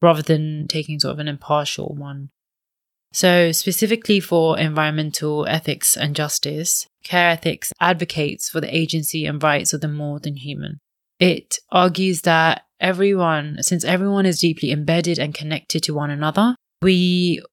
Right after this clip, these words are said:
all have the right to fulfill responsibilities of caring for one another and nurturing relationships so that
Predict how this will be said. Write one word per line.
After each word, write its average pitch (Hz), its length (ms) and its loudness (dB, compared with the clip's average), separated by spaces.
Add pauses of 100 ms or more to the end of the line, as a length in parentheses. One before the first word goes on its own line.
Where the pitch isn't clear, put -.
all 202 320 8
have 165 220 0
the 143 100 -4
right 143 400 -6
to 165 160 -4 (240)
fulfill 165 840 4 (220)
responsibilities 156 1040 -2
of - 160 -6
caring 160 360 2
for 170 120 0
one 160 160 2
another 147 460 -2
and 151 200 0
nurturing 151 440 -2
relationships 147 800 -2 (420)
so - 200 2
that 151 320 2